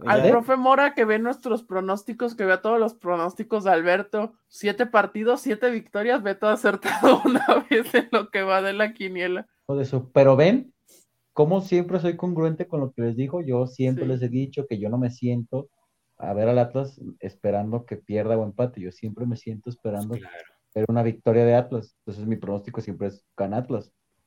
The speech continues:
Speaker 3: ¿Ves cómo siempre soy coherente con lo que digo? No como
Speaker 2: Sí.
Speaker 3: otros cabrones culeros, que no, pierde.
Speaker 2: Ojo.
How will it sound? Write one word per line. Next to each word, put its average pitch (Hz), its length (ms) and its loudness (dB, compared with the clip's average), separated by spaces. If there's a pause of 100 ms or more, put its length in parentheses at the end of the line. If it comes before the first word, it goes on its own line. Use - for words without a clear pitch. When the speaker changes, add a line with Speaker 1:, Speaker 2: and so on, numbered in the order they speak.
Speaker 3:
¿Ves 113 240 -2
cómo 139 180 -4
siempre 135 260 -6
soy 135 160 -8
coherente 131 400 -2
con 127 120 -4
lo 117 120 -4
que 110 80 -4
digo? 139 320 -2 (440)
No 123 80 -4
como 127 220 -2
Speaker 2:
Sí. 123 60 -6
Speaker 3:
otros 156 200 -6
cabrones 131 440 -6
culeros, 113 440 -6
que 107 80 -14
no, 135 280 -16 (320)
pierde. 127 340 2
Speaker 2:
Ojo. - 180 -4